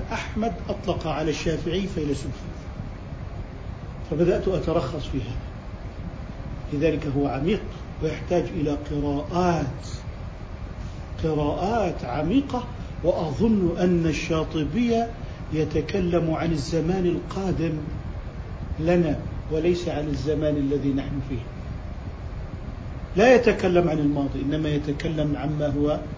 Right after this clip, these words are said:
أمامنا، لأنه حمل السنة فحملته السنة. فلذلك يعني إمام عظيم من أئمة هذا الدين. هناك يعني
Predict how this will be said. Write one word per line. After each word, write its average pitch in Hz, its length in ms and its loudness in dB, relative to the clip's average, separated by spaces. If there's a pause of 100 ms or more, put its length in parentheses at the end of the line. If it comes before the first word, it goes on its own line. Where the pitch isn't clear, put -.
(580)
أمامنا، 143 420 0 (380)
لأنه 156 440 2
حمل 202 400 4
السنة 247 460 0 (300)
فحملته 156 580 -2
السنة. - 380 -4 (1800)
فلذلك 151 460 2 (520)
يعني 139 320 2 (140)
إمام 156 460 6 (400)
عظيم 147 260 2
من 139 220 4
أئمة 147 420 2 (120)
هذا 139 440 4 (1400)
الدين. 233 340 0 (220)
هناك 269 280 4 (320)
يعني 180 460 2